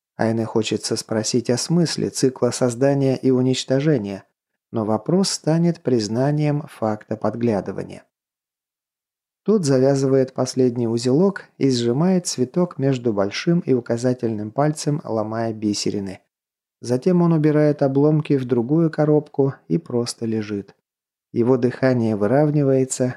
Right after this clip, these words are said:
а ритм сердца, эхом вибрации, доносящейся по стене, замедляется. Он похож на животное, которое держат в домах для охраны.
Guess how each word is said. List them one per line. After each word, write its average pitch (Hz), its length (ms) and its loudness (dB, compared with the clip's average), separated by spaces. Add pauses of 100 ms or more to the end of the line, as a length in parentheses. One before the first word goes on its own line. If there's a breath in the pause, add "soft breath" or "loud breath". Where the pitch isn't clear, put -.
а 117 120 -2
ритм 151 340 -2
сердца, 175 600 -2
эхом 147 340 0
вибрации, 143 640 2
доносящейся 135 880 0
по 127 140 -2
стене, 120 500 -2 (180)
замедляется. 107 920 -4 (640)
Он 113 220 0
похож 135 420 0
на 135 100 0
животное, 135 600 2
которое 131 420 2
держат 131 440 2
в 123 80 -2
домах 123 400 0
для 123 200 2
охраны. 110 500 -2